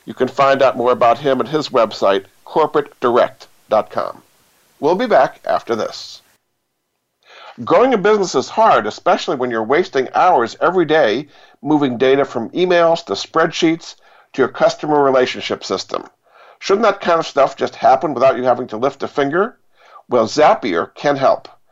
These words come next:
Zapier is the easiest way to automate your work. It connects all your business software and handles work for you so you can focus on the things that matter most.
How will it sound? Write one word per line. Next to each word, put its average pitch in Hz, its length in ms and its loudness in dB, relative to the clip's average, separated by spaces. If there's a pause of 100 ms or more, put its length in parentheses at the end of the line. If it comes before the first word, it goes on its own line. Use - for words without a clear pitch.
(400)
Zapier 185 560 4
is 113 160 -4
the - 200 -10
easiest 208 460 -2
way 117 140 2
to - 200 0
automate 110 420 2
your 110 140 -6
work. 110 340 -2 (320)
It - 160 -14
connects 135 380 -2 (100)
all 147 240 4
your 196 100 2
business 165 380 -2
software 110 640 0 (360)
and 120 140 -2
handles 160 440 0
work 151 280 0
for 135 100 -4
you 110 340 -4
so - 140 -6
you 135 100 0
can 143 160 -2
focus 131 400 -2
on 110 80 -4
the 110 100 -4
things 110 340 -4
that 104 120 -8
matter 107 280 2
most. - 500 -4